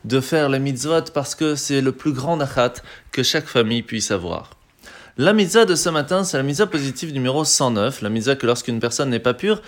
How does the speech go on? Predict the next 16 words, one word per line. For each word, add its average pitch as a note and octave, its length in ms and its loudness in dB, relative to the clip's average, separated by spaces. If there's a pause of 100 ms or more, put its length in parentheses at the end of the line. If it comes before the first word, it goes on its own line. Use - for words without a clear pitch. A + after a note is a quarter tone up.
(220)
elle C3 160 0
doit F3+ 140 6
aller G3+ 100 6
se G3+ 140 2
tremper D#3 340 0
dans E3+ 300 2
un E3 80 4
mikvé, E3+ 340 2
comme D#3+ 180 0
on C#3+ 40 0
en D3 140 0
a E3 80 2
parlé E3 360 2 (240)
les C3 160 4
jours F#3 240 2
précédents. D3 640 0